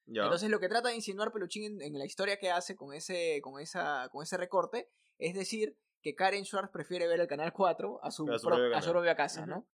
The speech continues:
Speaker 2: Entonces, eh, sucede un tema, ya que no solamente salía Karen Schwartz en la historia, sino que salía su hija.
Speaker 1: Ya.
Speaker 2: Pero Peluchín, que no es tonto, la censuró.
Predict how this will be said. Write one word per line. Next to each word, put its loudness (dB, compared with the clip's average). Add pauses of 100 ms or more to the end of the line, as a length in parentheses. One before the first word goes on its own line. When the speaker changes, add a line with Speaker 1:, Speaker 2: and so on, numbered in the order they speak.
Speaker 2:
Entonces, 4
eh, -4
sucede -2
un -6
tema, 0
ya -2
que -2
no -4
solamente -2
salía 0
Karen -4
Schwartz -6
en -8
la -12
historia, 0
sino -14
que -14
salía -12
su -14
hija. -8 (260)
Speaker 1:
Ya. 0
Speaker 2:
Pero 8
Peluchín, 0 (320)
que -6
no -2
es -4
tonto, 6
la -6
censuró. -8